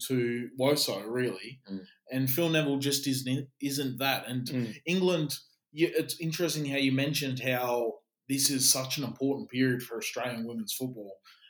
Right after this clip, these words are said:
Speaker 1: and Australian football. England's team was also, that he coached was also
Speaker 3: Mm.
Speaker 1: their golden generation,
Speaker 2: Mm.
Speaker 1: and he didn't really get the best out of them.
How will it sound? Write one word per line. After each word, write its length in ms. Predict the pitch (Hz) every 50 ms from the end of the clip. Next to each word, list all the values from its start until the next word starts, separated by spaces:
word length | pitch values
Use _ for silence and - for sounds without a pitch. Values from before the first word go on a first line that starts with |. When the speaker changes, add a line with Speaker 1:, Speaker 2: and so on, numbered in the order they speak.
| - _ -
Speaker 1:
and 440 | 123 135 143 139 131 131 - - - _ - -
Australian 680 | 123 - - - 120 117 117 113 113 107 110 107 107 _ -
football. 720 | - - 135 131 131 110 95 92 90 107 135 165 175 - _ _ _ _ _ _ _ _ _ _ _ _ _ _ _ _ _ _ _ _ -
England's 540 | 160 160 190 190 185 185 170 160 143 - -
team 540 | - 139 120 120 117 120 127 131 127 131 131 - _ _ _ - 131
was 180 | 131 127 131
also, 400 | 143 143 143 139 - - - 139 131
that 240 | 135 127 127 -
he 400 | - 117 135 143 143 139 139 139
coached 500 | 135 - 151 139 123 113 113 - - -
was 160 | 135 131 127 135
also 640 | 135 135 131 131 - 143 123 120 120 120 117 120 - _ _ _ -
Speaker 3:
Mm. 140 | 117 120 123
Speaker 1:
their 220 | 135 135 139 135
golden 500 | 131 131 127 127 131 135 131 127 127 127
generation, 800 | 127 120 120 120 117 120 123 120 - - 104 95 98 120 139 135
Speaker 2:
Mm. 220 | 104 98 95 95 - - - _ -
Speaker 1:
and 180 | 123 131 135 143
he 120 | 139 135 135
didn't 340 | - 143 147 147 147 139 135
really 320 | 135 135 139 139 135 127
get 200 | 123 123 120 117
the 60 | 117
best 300 | 110 110 101 - - -
out 200 | 107 90 87 90
of 80 | 90 -
them. 100 | 85